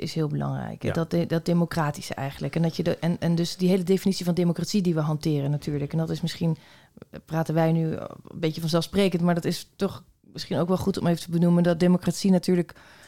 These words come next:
Speaker 1: het wordt, eh, we, we hebben dat vooral verstaan in, in het Westen, eh, de laatste, nou, eh, weet niet, een paar honderd jaar als iets
Speaker 2: Mhm.
Speaker 1: wat, als representatieve democratie,
Speaker 2: Ja.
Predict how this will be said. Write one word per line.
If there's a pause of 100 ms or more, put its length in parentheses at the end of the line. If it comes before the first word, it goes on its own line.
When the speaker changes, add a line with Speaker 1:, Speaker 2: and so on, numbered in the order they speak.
(300)
Speaker 1:
het
wordt,
eh,
we,
we
hebben
dat (260)
vooral
verstaan
in,
in
het
Westen,
eh,
de
laatste, (240)
nou,
eh,
weet
niet,
een
paar
honderd
jaar
als
iets
Speaker 2:
Mhm.
Speaker 1:
wat,
als
representatieve
democratie, (180)
Speaker 2:
Ja.